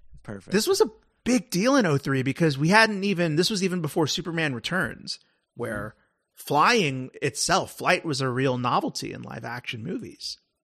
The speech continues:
Speaker 1: Yeah. I remember when they were talking about who should direct the n-, Superman movie that they were developing,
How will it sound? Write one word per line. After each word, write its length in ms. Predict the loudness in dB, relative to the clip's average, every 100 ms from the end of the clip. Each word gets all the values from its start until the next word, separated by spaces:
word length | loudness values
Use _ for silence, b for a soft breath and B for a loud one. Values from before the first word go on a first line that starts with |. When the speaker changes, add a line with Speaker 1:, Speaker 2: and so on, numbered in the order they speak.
| _
Speaker 1:
Yeah. 280 | -20 -18 -20 -20 _ -8
I 40 |
remember 300 | -4 -2 -2
when 140 | -2 -2
they 80 |
were 120 | -2 -2
talking 520 | -2 -2 -2 -4 -8
about 460 | -4 -2 -2 -6 -12 _ _ _ _ _ _ _ _ _
who 260 | -6 -2 -2
should 300 | -2 -4 -6
direct 600 | -8 -6 -4 -4 -8 -18 _ _ -12
the 60 |
n-, 280 | -10 -10 -12
Superman 540 | -8 -6 -6 -6 -8 -8
movie 220 | -8 -8
that 160 | -10
they 100 | -8
were 100 | -10
developing, 760 | -10 -12 -12 -12 -14 -16 -16 -20